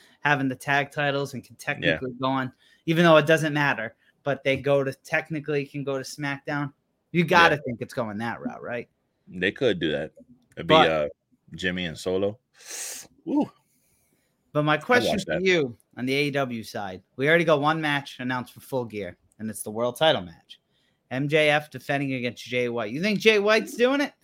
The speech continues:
Speaker 1: 'Cause I don't know if he's gonna, but when he came out in Collision with that
Speaker 2: Man.
Speaker 1: title, it looked pretty good on
Speaker 2: It
Speaker 1: him.
Speaker 2: looked great. And that's the problem. Whenever they, I, in my experience, whenever they do something like that, where the, the guy takes the title and runs around with the title like it's his,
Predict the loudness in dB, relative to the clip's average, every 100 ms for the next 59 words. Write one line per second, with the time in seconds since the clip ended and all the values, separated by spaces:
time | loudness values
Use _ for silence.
0 | _ _ _ 0 2 2 2 0 -2 -4
1 | 0 0 0 -4 -2 -2 0 -2 0 2
2 | 2 2 0 0 0 0 -2 0 2 2
3 | 4 4 4 -2 -8 _ -2 -2 -4 -2
4 | -2 4 4 6 4 2 2 0 -2 0
5 | 2 0 -2 _ -20 -20 -4 0 0 0
6 | -2 6 6 6 0 -8 _ _ _ -4
7 | 0 2 2 2 4 4 2 0 0 2
8 | 0 2 2 2 0 -2 2 2 2 -4
9 | -10 -10 -12 _ _ _ _ _ -2 0
10 | 2 2 4 2 0 0 0 0 -2 -2
11 | 0 0 4 2 4 4 4 4 0 0
12 | 0 0 -4 -6 -2 2 2 0 -4 -6
13 | -6 -2 -2 0 2 4 6 4 2 0
14 | -4 -4 -4 -4 -4 -6 -8 -8 0 2
15 | 2 2 0 -2 -4 -6 -10 -4 0 0
16 | -2 -8